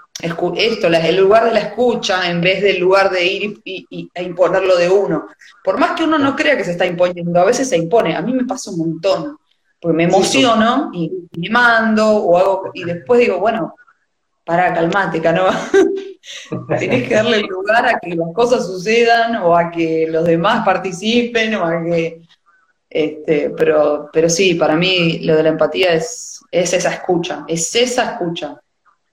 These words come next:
Speaker 1: En la
Speaker 2: Perfecto.
Speaker 1: capoeira y en la, ojalá que en todos lados.
Speaker 2: Bueno, che, acá mi productor Gastón Bifurco me está diciendo que vos tenías cosas que hacer,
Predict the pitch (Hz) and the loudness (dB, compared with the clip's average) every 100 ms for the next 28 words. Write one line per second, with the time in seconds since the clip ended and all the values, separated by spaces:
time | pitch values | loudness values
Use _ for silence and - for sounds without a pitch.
0 | _ _ _ 160 156 151 147 147 175 196 | _ _ _ -6 -2 0 0 2 2 4
1 | 233 202 170 151 151 151 151 - _ - | 4 4 2 0 -4 -8 -14 -20 _ -12
2 | 165 165 165 175 180 165 165 165 160 151 | -6 -2 0 0 -2 -2 0 2 0 0
3 | 147 - _ _ _ _ _ _ _ _ | -6 -16 _ _ _ _ _ _ _ _
4 | _ _ _ 135 127 131 170 - 202 208 | _ _ _ -4 -2 0 0 2 0 0
5 | - 160 226 196 190 180 170 - 220 208 | -2 0 0 2 4 4 2 2 2 2
6 | - - 139 - 214 170 127 208 165 143 | -4 -8 -6 -2 0 0 -2 0 -2 0
7 | 170 165 - 190 196 196 180 143 139 165 | 0 0 0 0 2 2 2 0 2 0
8 | 165 - _ - 135 156 131 - - 143 | -2 -12 _ -12 -4 -4 -4 -4 -2 -4
9 | - 139 139 214 208 | -2 -2 0 0 0